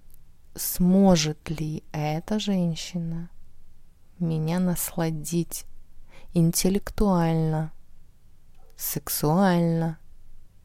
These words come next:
во всех смыслах. Закрыть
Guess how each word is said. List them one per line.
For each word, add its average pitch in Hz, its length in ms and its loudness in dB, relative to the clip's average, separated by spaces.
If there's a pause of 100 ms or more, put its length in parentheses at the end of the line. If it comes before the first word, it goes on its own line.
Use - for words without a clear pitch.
(480)
во 147 100 4
всех - 360 2
смыслах. - 680 -2 (1900)
Закрыть 156 960 -4